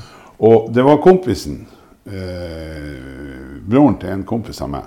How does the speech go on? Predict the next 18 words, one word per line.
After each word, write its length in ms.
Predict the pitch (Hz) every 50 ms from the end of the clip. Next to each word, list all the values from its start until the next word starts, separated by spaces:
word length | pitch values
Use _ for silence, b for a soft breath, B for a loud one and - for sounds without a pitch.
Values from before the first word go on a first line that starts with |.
| -
som 160 | - - 78
hadde 160 | 78 82 85 82
mønstret. 440 | 82 82 80 - - 78 76 71 - - _ _ b b b b b b b b b b b b b -
Og 120 | - 107
i 60 | 104 107
den 140 | 143 160
tiden 180 | 156 - 131 107
så 120 | - -
måtte 220 | 110 120 117 117 113
du 60 | 110
vente 300 | 110 123 131 123 - 104
på 120 | 82 82 76
platen. 300 | 80 82 82 85 82 - 76
Den 100 | 85 87
kom 240 | - 120 120 113
jo 80 | 92 78
til 140 | 71 - 76
Strøm. 400 | - - - 101 87 - -